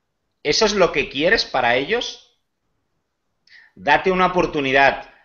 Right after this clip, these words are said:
Haz clic ahora mismo debajo del link y te vamos a enviar información y te vamos a guiar y a llevar de la mano.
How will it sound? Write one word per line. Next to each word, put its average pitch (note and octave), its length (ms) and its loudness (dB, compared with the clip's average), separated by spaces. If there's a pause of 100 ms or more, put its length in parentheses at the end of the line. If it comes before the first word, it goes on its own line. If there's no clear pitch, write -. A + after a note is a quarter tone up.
(140)
Haz E3+ 380 -2
clic F3+ 480 -2
ahora D#3 380 4
mismo D#3 500 -2
debajo A#2+ 360 -2
del C#3 220 2
link F#3 320 -6 (2500)
y A#2+ 120 -12
te A#2+ 100 0
vamos C#3+ 300 2
a D#3 60 4
enviar C#3 300 2
información C#3 1040 -2 (840)
y A#2+ 100 -12
te A2+ 120 0
vamos C3+ 280 0
a C#3 80 2
guiar C3 320 2
y C#3 80 2
a B2+ 60 4
llevar A2 260 0
de A2+ 100 -2
la G#2+ 100 -4
mano. F#2+ 380 -12